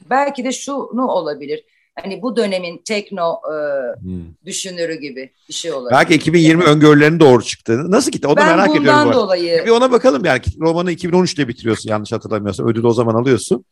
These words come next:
Speaker 1: Tamam,
Speaker 2: İngilizce yazıyorsun
Speaker 1: bakalım.
Speaker 2: romanı, sonra Türkçe'ye çevriliyor. İşte iki bin yirmiye geldi, geri yıl ve çok hızlı bir yedi yıl oldu. Ee, öngörüler doğru çıkmış mı? Yani tahminlerin nasıl,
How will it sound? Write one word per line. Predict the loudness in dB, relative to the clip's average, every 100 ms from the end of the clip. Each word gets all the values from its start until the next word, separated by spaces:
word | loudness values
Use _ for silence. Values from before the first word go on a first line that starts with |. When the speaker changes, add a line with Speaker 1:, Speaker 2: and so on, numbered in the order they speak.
| _ _ _
Speaker 1:
Tamam, | -2 4
Speaker 2:
İngilizce | 4 6
yazıyorsun | 6 6 2 2
Speaker 1:
bakalım. | 0 0
Speaker 2:
romanı, | 0
sonra | 2 0
Türkçe'ye | 0 -4 -4 -2
çevriliyor. | -2 -2 -2 -4
İşte | -4 -8
iki | -6 -4
bin |
yirmiye | -2 0 0
geldi, | 0 0 0
geri | -2 -2
yıl | -2 0
ve | 0 -2 -4
çok | -4 0
hızlı | 0 -2 -4
bir |
yedi | 0 0
yıl | 0 -4
oldu. | -4 -4 -8 -12 _ _ _ 2
Ee, | 6 6 6 4 0 -6 -8 -6 -6 -10 -2
öngörüler | 4 6 8 8 6
doğru | 6 4
çıkmış | 2 -6 -4
mı? | 0
Yani | 2 2 2
tahminlerin | 2 2 2 2 2 2 0
nasıl, | -2 -2 -8 -10